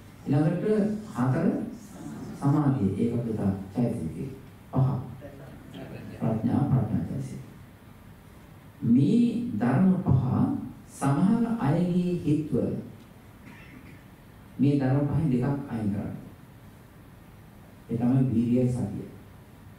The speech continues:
වීර්යයි සතියයි දෙක අයින් කරාම ධර්ම කීයක් තියෙනවද?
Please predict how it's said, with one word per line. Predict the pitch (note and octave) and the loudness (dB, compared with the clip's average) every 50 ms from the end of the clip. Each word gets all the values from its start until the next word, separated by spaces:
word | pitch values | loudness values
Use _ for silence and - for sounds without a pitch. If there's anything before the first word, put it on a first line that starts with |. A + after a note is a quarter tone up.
| - - - - - - - - - - | -20 -20 -20 -20 -20 -20 -20 -20 -16 -4
වීර්යයි | B2 B2 B2+ C3+ C#3+ C#3 C#3+ C#3+ C#3 C3+ C3 - | 2 4 6 6 6 4 4 4 4 2 2 0
සතියයි | - - B2 B2+ B2+ B2+ B2 B2 | -2 -2 0 2 2 4 2 2
දෙක | A#2+ B2 A#2+ B2+ - - - - | 0 0 -2 -4 -4 -6 -10 -12
අයින් | - G2 G2+ G#2+ A2 G#2+ | -4 -2 0 0 0 0
කරාම | A2 - G#2 G2 F2+ F2+ - - - - - - - - - - - - - - - - - - - - - - - - - - - - - | 0 0 0 0 0 0 0 -2 -2 -4 -8 -12 -14 -16 -18 -20 -20 -20 -20 -20 -20 -20 -20 -20 -20 -20 -20 -20 -20 -20 -20 -20 -20 -20 -12
ධර්ම | - A#2 A#2 A#2+ B2+ B2+ | -2 0 2 2 2 2
කීයක් | - - B2+ B2 - | 2 2 0 0 2
තියෙනවද? | - A#2+ A#2+ A#2+ - | 2 2 2 2 0